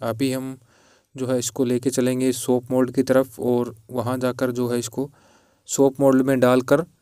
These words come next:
एक घंटे के लिए छोड़ देंगे, ताकि हमारा साबुन है वो जमकर ready हो जाए। ये बिल्कुल ही simple सा process है दोस्तों, आप इसको घर पे आसानी से कर सकते हैं। छोटी मोटी कोई भी कढ़ाई हो चलेगा। तो अभी हम आ गए हैं soap mold के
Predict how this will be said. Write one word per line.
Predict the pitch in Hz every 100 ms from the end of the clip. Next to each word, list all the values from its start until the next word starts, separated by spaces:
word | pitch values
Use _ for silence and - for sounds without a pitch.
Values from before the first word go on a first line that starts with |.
| _ _ _
एक | - 156
घंटे | 139 117 131
के | 127
लिए | 127
छोड़ | 127 127 123
देंगे, | 127 131
ताकि | 127 120 120
हमारा | 120 117 120
साबुन | 120 123 120
है | 123
वो | 120
जमकर | 120 120 120
ready | 117 123 131
हो | 127
जाए। | 131 135
ये | 131
बिल्कुल | 143 - 175
ही | 175
simple | 151 156 147 165
सा | 151
process | 135 127 131 135
है | 127
दोस्तों, | 127 127 135 123
आप | 120
इसको | 127 - 117
घर | 120
पे | - 127
आसानी | 107 110 117 131
से | -
कर | - 127
सकते | - -
हैं। | 127 135
छोटी | - 123 123 131
मोटी | 127 127
कोई | 123 131 139
भी | 131
कढ़ाई | 117 123
हो | 127
चलेगा। | 123 117 127 123 127 123 - _ _ _ _ _ _ _ _ _ _ _ _ _ _ _ - -
तो | 131 123 120
अभी | 120 127 135
हम | 131
आ | 123
गए | 123 127 127
हैं | 127 127
soap | - 123 127 131
mold | 127 120 123 123
के | 131